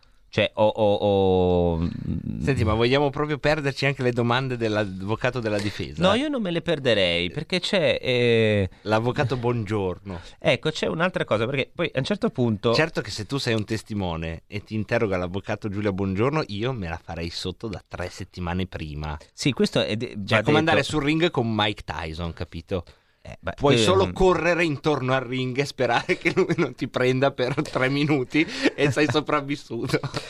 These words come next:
Speaker 1: No, ci sono, eh, effettivamente, effettivamente ci sono delle, eh, come dire, delle scusanti. Cioè, io capisco che uno possa andare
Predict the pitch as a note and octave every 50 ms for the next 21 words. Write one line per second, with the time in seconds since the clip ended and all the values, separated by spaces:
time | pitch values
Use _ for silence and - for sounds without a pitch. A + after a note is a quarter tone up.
0 | - - - - - A3 A3 C3+ - - B2 - - D#3 D#3+ D3 C3 - - -
1 | C#2 - - - F2+ - - G2+ F#2+ - - G2+ F#2 F#2+ F#2 G2+ G2+ G2+ F2+ -
2 | G#2 - - F#2+ F#2 - - E2 - - F2+ E2+ F2 F2 F#2 F2+ E2+ - F2+ E2
3 | - - F2+ - - F2+ F2 F2+ F2 D#2+ F2 E2+ F2 F2 E2+ E2 - - - -
4 | - _ _ _ _ _ - - - - - E2+ E2+ F2 F2 E2 D#2 - - _
5 | _ - F2+ F2+ F#2 F#2+ F#2 - - - - E2+ D#2+ F#2 A#2 A#2 A#2 A2+ G#2 G2
6 | - - F2 - - F#2+ F#2 G2 - - A2 G#2 F#2 - F#2 - - A2+ G#2 -
7 | - E2+ - G2 F#2+ F#2+ G2 G2 F#2 - F#2 F#2 F2+ - - F#2+ F#2 F2+ F2+ F#2+
8 | F#2+ G2 G2 G2 F#2+ F#2+ F#2 F2